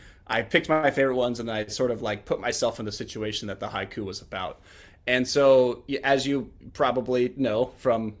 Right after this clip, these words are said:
fifth grade, uh, shout out to Missus Aldrich at Blue Jacket Flint, uh, as you probably know, haikus are five seven five, so it's just five sev-, syllables, seven syllables, five syllables. So a lot of people just sent in, like, syllable, like, haikus that were just completely silly.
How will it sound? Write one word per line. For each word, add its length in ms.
fifth 440
grade, 340
uh, 580
shout 220
out 100
to 60
Missus 200
Aldrich 340
at 80
Blue 120
Jacket 280
Flint, 220
uh, 420
as 120
you 60
probably 260
know, 160
haikus 480
are 340
five 260
seven 260
five, 340
so 180
it's 120
just 180
five 280
sev-, 280
syllables, 460
seven 220
syllables, 340
five 220
syllables. 420
So 120
a 20
lot 160
of 80
people 220
just 200
sent 160
in, 80
like, 160
syllable, 480
like, 160
haikus 340
that 160
were 100
just 260
completely 460
silly. 460